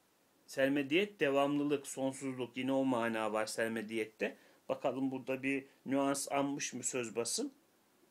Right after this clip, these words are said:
Devamlılık, süreklilik, evet, bizim verdiğimiz manayı vermiş o da. Bab-ı haşmet ve sermediyet olup, yani altıncı hakikat,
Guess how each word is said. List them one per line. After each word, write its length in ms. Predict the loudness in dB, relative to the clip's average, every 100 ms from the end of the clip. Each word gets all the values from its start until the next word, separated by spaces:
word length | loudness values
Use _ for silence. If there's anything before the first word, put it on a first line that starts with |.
| _ _ _ 2
Devamlılık, 560 | 4 6 4 2 0
süreklilik, 560 | -2 0 0 -2 -4 0
evet, 280 | 0 0 -8
bizim 300 | -4 -2 0
verdiğimiz 460 | 0 -2 -6 -6
manayı 520 | -2 -2 0 2 0
vermiş 340 | 0 -2 -4 -8
o 120 | 0
da. 200 | 0 0 -12 _ _ _ _ _ _ _ _ _ _ -20 -20 -20 -20 -20 -20 -20 _ _
Bab-ı 400 | 4 6 6 6
haşmet 560 | 2 0 0 0 -2 0
ve 80 | -2
sermediyet 760 | 2 2 2 0 2 0 0
olup, 320 | -4 -4 -2
yani 260 | 0 2 2
altıncı 520 | 2 2 2 -4 0
hakikat, 760 | -2 -2 -4 -6 -2 -4 -4